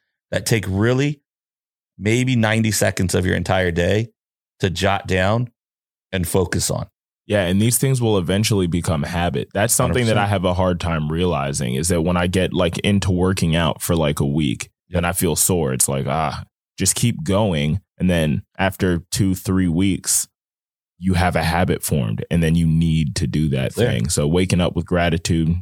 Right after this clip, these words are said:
Speaker 2: do that for two, three weeks, and hopefully it becomes a habit.
Speaker 1: It's the norm, changes it all. All right. So next week, uh, we'll be talking about group the next time we're together.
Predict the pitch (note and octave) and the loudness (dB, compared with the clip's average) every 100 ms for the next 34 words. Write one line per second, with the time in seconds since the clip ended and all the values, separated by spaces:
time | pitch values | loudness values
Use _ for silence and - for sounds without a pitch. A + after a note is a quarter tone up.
0 | - E2 D#2+ D2 - D#2 D#2+ D2+ D#2 D2+ | -4 -2 0 0 -2 -4 -4 -2 0 0
1 | D#2+ E2 - - D2 E2 - E2 - - | 0 0 -2 -2 0 -2 0 -2 -2 -2
2 | D#2+ D#2 D#2+ F2 - - _ - F2 F#2 | 0 0 0 0 -2 -6 _ -12 -4 0
3 | G#2+ G2 - F#2+ F2+ F2+ F#2 G2 D#2+ - | 2 0 0 0 2 2 2 2 -2 -10
4 | - - G2+ A#2 - G2 G#2+ G#2 A2 A2 | -20 -4 0 0 -2 0 0 0 0 0
5 | - A2 A2 - F#2+ F#2+ F#2+ F#2+ F#2+ F#2+ | -2 -8 -8 -2 2 2 2 0 -2 0
6 | G2 F#2+ E2+ F2+ A2+ G#2 - F2+ - F#2+ | 0 0 0 0 -2 -2 -4 -4 -2 0
7 | F2+ F2 F2+ G2 F2 | 0 0 0 0 0